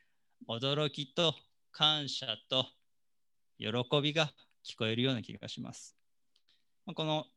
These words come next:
今言いました驚きや、えー、感謝、喜び、驚きや感謝、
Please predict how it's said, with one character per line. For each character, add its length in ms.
今 160
言 80
い 40
ま 100
し 80
た 80
驚 420
き 260
や、 180
え 240
ー、 40
感 220
謝、 160
喜 420
び、 240
驚 260
き 120
や 60
感 200
謝、 220